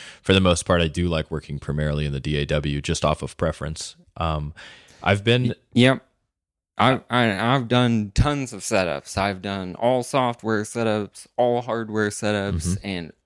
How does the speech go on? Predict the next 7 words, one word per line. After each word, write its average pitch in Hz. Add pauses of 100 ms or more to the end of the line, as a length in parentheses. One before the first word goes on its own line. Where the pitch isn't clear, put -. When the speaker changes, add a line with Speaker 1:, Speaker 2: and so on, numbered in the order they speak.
Speaker 2:
all 131
kinds 120
of 87
varieties 92
of -
hybrid 90
setups. -